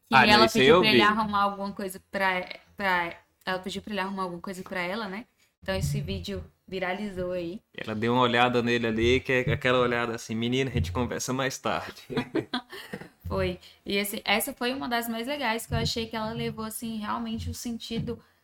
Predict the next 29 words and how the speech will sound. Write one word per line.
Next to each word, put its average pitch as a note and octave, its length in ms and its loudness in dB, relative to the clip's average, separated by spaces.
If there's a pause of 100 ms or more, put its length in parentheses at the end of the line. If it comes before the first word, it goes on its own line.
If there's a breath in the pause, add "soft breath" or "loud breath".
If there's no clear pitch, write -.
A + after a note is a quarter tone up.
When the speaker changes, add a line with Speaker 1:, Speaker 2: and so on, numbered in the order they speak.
(140 soft breath)
Speaker 1:
das - 540 -6
lives, G#3 480 -4
né? G#3+ 180 -4
O C4 60 -12
sentido, G#3 480 -8
assim, G3+ 320 -8
de F#3+ 260 -8 (240 loud breath)
ser G#3 200 -6
uma A3 180 -4
coisa G#3 300 -8
casual, F#3+ 680 -2
uma G#3 180 -8
coisa F#3+ 300 -10
em F3+ 140 -10
casa, G#3+ 760 -6 (280)
né? G3+ 220 -4 (380 loud breath)
Mas C4+ 200 0
lógico D4 440 -2
que - 360 -8 (160)
live G#3 300 -4
da G#3 160 -6
Marília G3+ 320 -8
Mendonça G3+ 720 -8
também F#3+ 300 -12
foi F#3 120 -16
super G3 300 -14
legal, F3+ 640 -6 (280 soft breath)
live F#3 340 -2
do, F3+ 460 -6